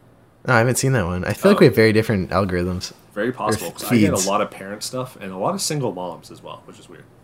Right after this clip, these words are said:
Speaker 2: <laughs>
Speaker 1: I mean, I get a lot of different things that are probably targeted at early twenties guys, so, yeah.
Speaker 2: That's fair. I, 'cause, and, and now I've been getting a lot of Apex Legends stuff, 'cause I finally started to do
Speaker 1: Good.
Speaker 2: the thing you told me about, like, you know, to hold down the stuff.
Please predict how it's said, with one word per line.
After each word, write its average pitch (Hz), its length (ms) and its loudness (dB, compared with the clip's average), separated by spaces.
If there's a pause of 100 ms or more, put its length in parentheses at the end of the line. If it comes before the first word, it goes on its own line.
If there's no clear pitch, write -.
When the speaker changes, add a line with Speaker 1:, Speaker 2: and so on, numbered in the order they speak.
(180)
Speaker 2:
<laughs> - 1120 -20
Speaker 1:
I - 80 2
mean, 127 420 4
I 123 160 4
get 131 180 6
a 110 80 6
lot 104 260 4
of 98 280 -2 (280)
different 95 540 -2 (420)
things 98 580 -2
that 95 180 -2
are 90 60 -2
probably 92 280 0
targeted 92 460 -2
at 85 40 0
early 92 240 -2
twenties 90 360 -6
guys, 90 560 -4
so, 92 360 -6
yeah. 104 260 -2 (680)
Speaker 2:
That's 90 160 -8
fair. - 240 -10 (220)
I, 104 280 -2 (120)
'cause, 110 300 -12 (540)
and, 123 280 -2
and 120 120 -2
now 131 200 4
I've 202 60 -2
been 247 140 -4
getting 165 160 -6
a 151 40 -4
lot 139 160 -4
of 117 100 -10
Apex 131 420 -10
Legends 160 340 -8
stuff, 175 220 -6
'cause 156 120 -2
I 120 80 0
finally 135 300 0
started 127 260 2
to 127 160 4
do 120 60 2
Speaker 1:
Good. 110 120 -2
Speaker 2:
the 98 60 -6
thing 104 240 -8
you 104 80 -6
told 95 240 -10
me 104 120 -8
about, 98 340 -8
like, 90 320 -12
you 98 80 -14
know, 82 120 -16
to 78 120 -20
hold 95 180 -12
down 87 240 -10
the 82 80 -16
stuff. - 380 -16